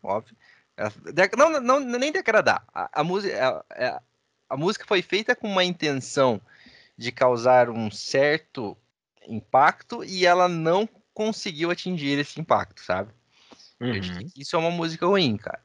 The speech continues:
Speaker 1: Assim, é, falando sério, né? Se for pra eu cortar e só
Speaker 2: Mas
Speaker 1: falar
Speaker 2: é
Speaker 1: zoado,
Speaker 2: que A gente tá falando sério, Fer-, Eduardo.
Speaker 1: Ah, tá. Não,
Speaker 2: Desde
Speaker 1: então
Speaker 2: o começo
Speaker 1: beleza.
Speaker 2: desse podcast.
Speaker 1: Então eu peço desculpas aí pela, por duvidar da seriedade dessa, da, da seri-, da, do,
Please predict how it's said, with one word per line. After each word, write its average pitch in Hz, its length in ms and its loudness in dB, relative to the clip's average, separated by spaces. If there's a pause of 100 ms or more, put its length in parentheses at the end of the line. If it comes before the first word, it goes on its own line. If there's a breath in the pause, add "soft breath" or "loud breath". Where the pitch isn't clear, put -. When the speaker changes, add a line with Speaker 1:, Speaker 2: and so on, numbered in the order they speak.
(120)
Speaker 1:
Assim, 92 220 -14 (140)
é, 92 140 -4
falando 110 360 0
sério, 90 400 0
né? 104 160 -4 (380)
Se - 100 -20
for 120 160 -4
pra 120 460 6
eu 113 120 0
cortar 117 520 0
e 110 80 0
só 120 320 0
Speaker 2:
Mas 113 80 0
Speaker 1:
falar 110 240 6
Speaker 2:
é - 20 8
Speaker 1:
zoado, 180 220 2
Speaker 2:
que 139 60 6 (400)
A 170 100 6
gente 156 180 2
tá 165 200 0
falando 220 160 -6
sério, 117 280 4
Fer-, - 180 -8 (120)
Eduardo. 90 220 -8 (240)
Speaker 1:
Ah, - 40 -4
tá. 90 260 -10 (120)
Não, 110 160 4
Speaker 2:
Desde 95 200 0
Speaker 1:
então 90 40 -8
Speaker 2:
o - 20 -10
começo 95 300 -4
Speaker 1:
beleza. - 20 -8
Speaker 2:
desse - 120 -10
podcast. - 720 0 (260)
Speaker 1:
Então 92 160 -8
eu 101 40 -10
peço 107 240 -6
desculpas 113 540 -8
aí 98 240 -2
pela, 113 540 0 (500)
por 107 140 -6
duvidar 104 460 0
da 123 100 -2
seriedade 95 680 -2
dessa, 127 580 -6 (440)
da, 95 320 0
da 101 100 4
seri-, 117 260 0
da, 98 300 0
do, 101 180 -6